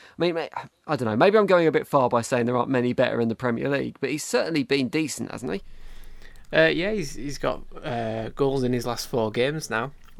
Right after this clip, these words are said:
Speaker 2: uh, Richarlison. So I think just as, as Calvert-Lewin's, uh, his goals haven't quite, like, dried up,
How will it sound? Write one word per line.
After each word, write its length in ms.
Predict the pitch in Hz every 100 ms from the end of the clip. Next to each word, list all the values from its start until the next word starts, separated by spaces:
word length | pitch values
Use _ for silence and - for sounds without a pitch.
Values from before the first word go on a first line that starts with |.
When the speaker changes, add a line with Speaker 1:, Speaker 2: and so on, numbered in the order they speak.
| -
Speaker 2:
uh, 280 | 113 120 113
Richarlison. 720 | 110 - 107 110 - 123 127
So 340 | - 127 131 - - - - - - - - 139
I 40 |
think 240 | 139 139 139
just 280 | 160 -
as, 280 | 135 131 113 - - - - - - -
as 180 | 123
Calvert-Lewin's, 840 | - 156 135 104 135 143 135 110 - - - - - 131
uh, 120 | 120 - 139
his 240 | 123 120
goals 220 | - 156
haven't 260 | 131 123 117
quite, 240 | 113 113
like, 180 | 113 -
dried 360 | - 113 107 113
up, 240 | 117 -